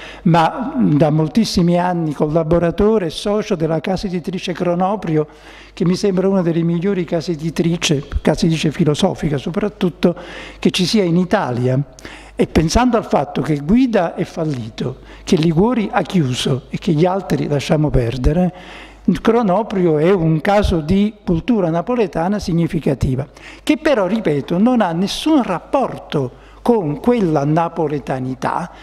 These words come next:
che, per esempio, in un libro come quello di Marco De Marco si dovrebbe rivalutare, dovrebbe essere sfruttata anche in qualche modo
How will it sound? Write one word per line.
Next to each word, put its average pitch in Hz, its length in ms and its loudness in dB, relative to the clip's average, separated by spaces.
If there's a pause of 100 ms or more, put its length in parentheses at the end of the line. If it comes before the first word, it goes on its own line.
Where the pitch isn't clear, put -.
(180)
che, 233 140 2
per 294 180 0
esempio, 165 400 0
in 175 100 4
un 190 120 4
libro 180 400 0
come 160 260 -2
quello 165 280 0
di 147 160 -4
Marco 175 360 -2
De 240 140 0
Marco 220 500 0 (540)
si - 140 2
dovrebbe 214 460 4
rivalutare, 196 800 0
dovrebbe 170 520 0
essere 185 420 0
sfruttata 190 800 -2
anche 151 560 -2
in 156 180 0
qualche 160 380 -2
modo 151 520 0